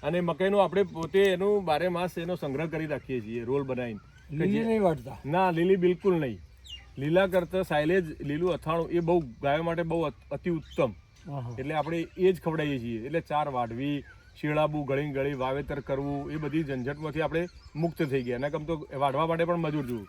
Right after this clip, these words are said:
Speaker 2: હા, એ પાછું
Speaker 1: પાછું
Speaker 2: મજૂર.
Speaker 1: રોજ એ વાઢવાનું, નખવાનું ને એ બધું કરવાનું કશું જ નહીં. એ અમે તમા પહોંચી વળીએ આ કામને. નકર આ સૌથી મોટો પ્રશ્ન. અને આ એ અમારે ઓટોમેટિક મશીન આવે છે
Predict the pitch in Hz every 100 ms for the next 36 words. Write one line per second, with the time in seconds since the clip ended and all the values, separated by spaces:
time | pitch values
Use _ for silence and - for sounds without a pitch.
0 | - 156 151 156 160 147 160 156 165 156
1 | 175 170 160 139 139 160 165 156 147 156
2 | 160 165 170 165 160 160 156 156 165 160
3 | - 175 151 165 139 143 160 127 139 175
4 | - 127 170 180 160 - 147 143 165 147
5 | 143 131 131 117 110 101 - - - 139
6 | 156 160 151 170 151 147 170 147 143 147
7 | 135 - 127 104 - - - 147 151 160
8 | 190 180 185 165 185 180 180 180 156 190
9 | 180 151 127